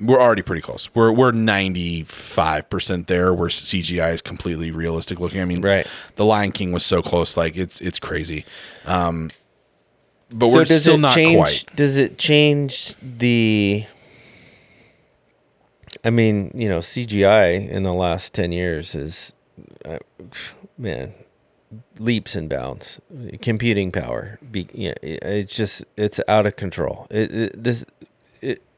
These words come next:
Speaker 2: the sustainability of the rate at which technology is,
Speaker 1: Right.
Speaker 2: is, is not, it can't be, um, it,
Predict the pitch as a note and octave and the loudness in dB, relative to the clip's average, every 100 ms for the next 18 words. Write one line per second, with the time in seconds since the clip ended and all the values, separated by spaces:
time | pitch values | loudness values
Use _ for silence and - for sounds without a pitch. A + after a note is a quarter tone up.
0 | _ _ - G#2+ B2+ A#2 - B2+ A#2 G2 | _ _ -6 -4 -4 -2 2 4 4 4
1 | G#2+ G#2 F2+ E2+ E2 E2+ D#2+ F2+ F2+ - | 4 4 2 -2 -2 -4 0 0 0 -2
2 | F2+ E2+ E2+ D#2+ - - F#2 - D#2+ E2+ | -8 -4 -4 -4 -10 -8 -8 -6 -4 -2
3 | E2 D#2 D#2+ C#2+ F2+ D#2 - F#2 E2 - | -4 -6 -8 -2 0 0 -2 -6 -8 -8
4 | F#2+ F2+ - F2+ D#2+ D2 - G2 F2 - | -8 -8 -6 -6 -6 -8 -10 -12 -8 -4
5 | G#2+ G2 _ G2+ F2 D#2+ F2 - _ - | -4 -4 _ -10 -6 -6 -8 -14 _ -20
6 | - - - - _ _ _ - G2 F#2 | -20 -20 -20 -20 _ _ _ -8 -4 -4
7 | E2+ D#2 C2+ - _ _ _ - A2 | -4 -8 -12 -20 _ _ _ -6 -6